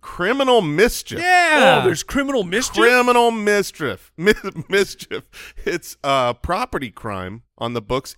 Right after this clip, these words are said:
Speaker 1: in every state. Hmm. Okay.
Speaker 3: All right. So that's what it
Speaker 1: It's
Speaker 3: would
Speaker 1: usually
Speaker 3: be?
Speaker 1: causing damage,
Speaker 3: We
Speaker 1: which
Speaker 3: think that, we think that's what it's gonna be?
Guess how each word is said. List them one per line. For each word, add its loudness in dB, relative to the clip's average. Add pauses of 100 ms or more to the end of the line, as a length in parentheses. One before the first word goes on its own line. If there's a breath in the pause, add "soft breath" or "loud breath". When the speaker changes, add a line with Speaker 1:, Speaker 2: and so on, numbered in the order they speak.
Speaker 1:
in -8 (100)
every -4
state. -14 (1080)
Hmm. -8 (720)
Okay. -14 (1300)
Speaker 3:
All -10
right. -12
So 0
that's 0
what -4
it -2
Speaker 1:
It's -2
Speaker 3:
would 4
Speaker 1:
usually 0
Speaker 3:
be? -18
Speaker 1:
causing -4
damage, -18 (140)
Speaker 3:
We -6
Speaker 1:
which -4
Speaker 3:
think -4
that, -8
we 0
think -6
that's -4
what -4
it's -10
gonna -6
be? -6